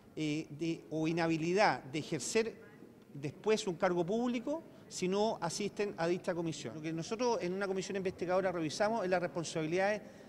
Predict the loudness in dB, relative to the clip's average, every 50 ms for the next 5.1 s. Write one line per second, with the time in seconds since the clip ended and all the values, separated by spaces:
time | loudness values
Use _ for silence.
0 | -18 -18 -18 -18 -16 -12 -8 -6 -4 -2 -2 0 0 2 2 2 2 2 2 0
1 | 0 0 -2 -2 0 0 0 -2 -2 -4 -4 0 0 0 0 0 -2 0 0 2
2 | 2 2 2 2 0 0 0 0 0 0 -2 -4 -4 -4 -2 -2 -2 0 2 2
3 | 2 0 -2 -4 -6 -6 -6 -6 -4 -2 -2 -2 -2 -4 -6 -4 -2 -2 -2 -2
4 | -2 -4 -4 -4 -4 -4 -4 -4 -2 -2 -4 -4 -2 -2 -2 -2 -2 -2 -4 -4
5 | -4